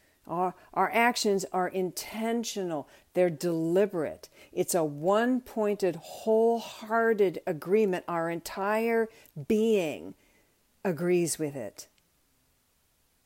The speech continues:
And when we commit, when we commit, spiritual forces are unleashed.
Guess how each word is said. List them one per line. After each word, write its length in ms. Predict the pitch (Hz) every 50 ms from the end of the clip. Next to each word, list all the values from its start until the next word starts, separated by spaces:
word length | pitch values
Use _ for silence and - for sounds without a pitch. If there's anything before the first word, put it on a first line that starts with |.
| _ _ _ _ - - - - - -
And 200 | 165 180 185 190
when 160 | 202 208 208
we 120 | 208 220
commit, 1040 | 214 - - 240 240 233 233 247 269 294 339 381 392 359 277 254 247 - _ - - _ _ _ _ _ _ _ _ _ _ _ _ _
when 320 | 170 185 208 208 208 220
we 220 | 240 302 330 349 320
commit, 1080 | - - - - 285 294 277 254 233 214 196 190 226 233 214 165 - - _ - - - _ _ _ _ _ _ _ _ _ _ _ _ _ _ _ _ _ _ _ _ _ _ _ _ _ _ _
spiritual 840 | - - - - - - 311 311 311 311 302 302 294 - - 262 247
forces 640 | 233 - - 214 208 208 208 - - 190 185 170 -
are 220 | - 175 170 170 - -
unleashed. 960 | 180 175 170 170 170 170 170 170 175 170 156 - - - - - - - -